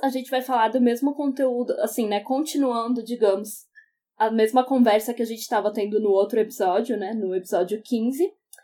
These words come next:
que foi sobre os da-, o capítulo Os Dados da Biologia, do Segundo Sexo, né. E nesse, nesse episódio a gente ressaltou muitas vezes sobre a importância de se falar, né, sobre a biologia feminina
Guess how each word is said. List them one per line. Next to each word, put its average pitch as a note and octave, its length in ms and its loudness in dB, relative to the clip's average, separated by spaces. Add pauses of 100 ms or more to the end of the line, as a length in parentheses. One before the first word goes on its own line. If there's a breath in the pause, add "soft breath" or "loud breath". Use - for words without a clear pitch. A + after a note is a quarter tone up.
(400 soft breath)
que G3+ 520 0 (440)
foi A#3 420 6
sobre A#3+ 480 2
os B3+ 160 -6
da-, G#3+ 300 6
o A#3 140 2
capítulo A#3+ 560 0
Os A3 100 -8
Dados A3 380 2
da B3+ 100 6
Biologia, A#3+ 800 2
do F#3 100 -6
Segundo G3 420 0
Sexo, F#3 480 -2
né. F3+ 200 -10 (520)
E - 120 4
nesse, C4 680 4
nesse B3+ 240 6
episódio B3 420 4
a B3 40 4
gente A3+ 240 -2
ressaltou A#3+ 440 0
muitas B3 460 0
vezes A3 420 2
sobre G#3 640 0
a A3+ 120 2
importância B3+ 720 2
de A3 80 -8
se A#3 160 -6
falar, G#3 400 2
né, F#3 140 -4
sobre F#3 260 -4
a F3 40 2
biologia F3 480 2
feminina A3 880 0